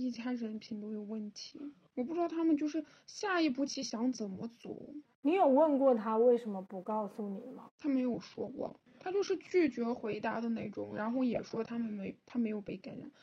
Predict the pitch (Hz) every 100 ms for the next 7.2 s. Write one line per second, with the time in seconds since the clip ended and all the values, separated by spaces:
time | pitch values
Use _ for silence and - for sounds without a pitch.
0 | - - - 320 302 294 285 233 208 247
1 | 233 202 220 226 233 220 170 208 202 202
2 | - 165 175 196 208 - 196 - _ -
3 | _ - 180 196 196 196 202 202 196 190
4 | 208 208 202 208 214 214 220 220 220 -
5 | 190 214 214 202 202 202 214 - 214 185
6 | 202 185 190 220 226 233 226 - - 196
7 | 196